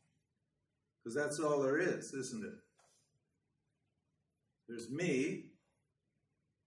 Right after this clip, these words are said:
a conscious entity, conscious being, and, and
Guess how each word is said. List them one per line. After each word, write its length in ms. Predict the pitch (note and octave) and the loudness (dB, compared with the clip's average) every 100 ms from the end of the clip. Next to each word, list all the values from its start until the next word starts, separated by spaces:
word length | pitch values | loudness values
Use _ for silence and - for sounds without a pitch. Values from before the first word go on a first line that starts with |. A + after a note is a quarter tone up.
| _ _ - - | _ _ -20 -20
a 20 | - | -4
conscious 680 | C#3+ D3+ D3+ C#3 - - - - | -2 0 -2 -4 -4 -10 -12 -6
entity, 680 | C#3+ - - - B2 - - | -6 -6 -10 -10 -10 -10 -4
conscious 500 | B2+ C3 C3 A2+ - | -4 -4 -6 -8 -8
being, 600 | - C#3 A#2 G#2 F#2+ - _ _ _ _ _ _ _ _ _ _ _ _ _ _ _ _ _ _ _ _ - - _ - | -4 -2 -2 -4 -10 -14 _ _ _ _ _ _ _ _ _ _ _ _ _ _ _ _ _ _ _ _ -20 -20 _ -8
and, 300 | C3 B2 A2 A2 - | -4 -4 -4 -8 -10
and 380 | B2+ A#2 A2+ | -8 -6 -8